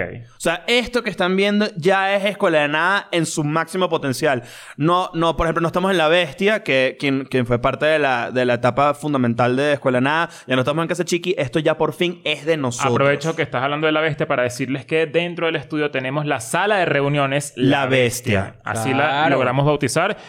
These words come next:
Speaker 2: con un
Speaker 1: Si
Speaker 2: pequeño
Speaker 1: estás en Patreon, lo viste.
Speaker 2: una pequeña
Speaker 3: Es
Speaker 2: decoración
Speaker 3: así.
Speaker 2: de La
Speaker 1: Si estás
Speaker 2: Bestia
Speaker 1: en
Speaker 2: que
Speaker 1: Patreon,
Speaker 2: luego
Speaker 1: lo
Speaker 2: la van a
Speaker 1: viste.
Speaker 2: ver
Speaker 3: Le-,
Speaker 2: en
Speaker 3: si están en Spotify, obviamente los invitamos a que vayan a ver el episodio en YouTube y sin duda alguna ya habrán notado el cambio en el audio.
Speaker 1: Sí.
Speaker 3: Claro.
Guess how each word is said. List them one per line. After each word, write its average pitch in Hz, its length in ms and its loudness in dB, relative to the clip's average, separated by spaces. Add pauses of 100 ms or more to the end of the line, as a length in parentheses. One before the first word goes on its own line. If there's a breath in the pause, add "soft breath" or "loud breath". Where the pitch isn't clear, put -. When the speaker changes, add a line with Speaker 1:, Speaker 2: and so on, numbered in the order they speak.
(200 loud breath)
Speaker 2:
con 156 260 2
un 127 140 -2
Speaker 1:
Si 123 80 -4
Speaker 2:
pequeño 202 140 0
Speaker 1:
estás 196 240 0
en 233 100 0
Patreon, 247 400 2
lo 170 140 4
viste. 175 340 2
Speaker 2:
una - 60 -2
pequeña 120 260 -2
Speaker 3:
Es 131 60 0
Speaker 2:
decoración 131 320 0
Speaker 3:
así. 147 40 2
Speaker 2:
de 143 60 2
La 110 80 2
Speaker 1:
Si 120 60 2
estás 147 120 2
Speaker 2:
Bestia 160 60 2
Speaker 1:
en 226 60 2
Speaker 2:
que - 160 2
Speaker 1:
Patreon, 131 120 2
Speaker 2:
luego 143 60 2
Speaker 1:
lo 143 80 2
Speaker 2:
la 120 100 2
van 113 40 0
a 120 80 0
Speaker 1:
viste. 123 100 2
Speaker 2:
ver 113 100 2
Speaker 3:
Le-, 160 120 2
Speaker 2:
en 113 100 -6
Speaker 3:
si 170 140 0
están 175 220 0
en 196 80 2
Spotify, 196 600 0
obviamente 120 640 -2
los 151 140 -4
invitamos 139 600 -4
a 127 240 -6
que 151 420 -2
vayan 123 380 -4
a - 20 -2
ver 123 140 -2
el 131 60 -4
episodio 139 340 -6
en 156 60 -2
YouTube 180 460 -2
y 185 120 -2
sin 190 180 0
duda 190 120 4
alguna 208 340 2
ya 139 140 2
habrán 123 200 0
notado 165 500 0
el 127 280 -8 (240)
cambio 131 320 -2
en 143 60 -2
el 107 100 -2
audio. 107 400 -6
Speaker 1:
Sí. 110 480 -2 (200)
Speaker 3:
Claro. - 160 -20